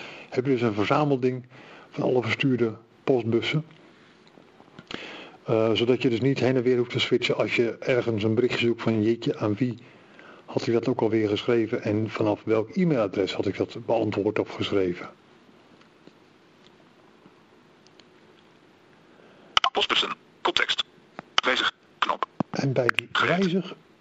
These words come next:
Speaker 1: kun je dat geloof ik aan en uitzetten.
Speaker 2: Geselecteerd. Alle inkomende. Vijftien ongelezen berichten.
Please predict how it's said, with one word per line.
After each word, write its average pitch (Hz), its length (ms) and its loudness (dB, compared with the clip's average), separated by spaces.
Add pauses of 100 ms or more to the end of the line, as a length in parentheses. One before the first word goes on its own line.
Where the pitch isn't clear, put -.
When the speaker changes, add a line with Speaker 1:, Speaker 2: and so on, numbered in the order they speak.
(100)
Speaker 1:
kun - 140 -2
je 170 60 0
dat 147 140 -4
geloof 151 200 -2
ik 135 80 -4
aan 123 180 0
en 120 80 0
uitzetten. 180 580 0 (120)
Speaker 2:
Geselecteerd. - 760 -2 (240)
Alle 143 180 -2
inkomende. 117 500 -4 (240)
Vijftien 123 380 -2
ongelezen 104 440 0
berichten. - 400 -2